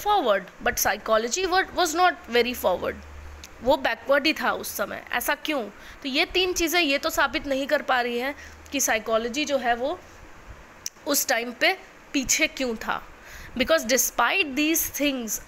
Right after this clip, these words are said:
other subjects, other disciplines were always at the front।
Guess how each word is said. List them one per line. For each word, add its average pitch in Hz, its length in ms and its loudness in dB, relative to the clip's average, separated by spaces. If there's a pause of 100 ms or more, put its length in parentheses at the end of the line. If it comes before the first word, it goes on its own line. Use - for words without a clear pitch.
other 302 280 4
subjects, 262 460 0 (100)
other 247 180 4 (100)
disciplines 254 520 -6
were 247 120 2
always 220 400 2
at 185 180 2
the 190 100 -10
front। - 400 -12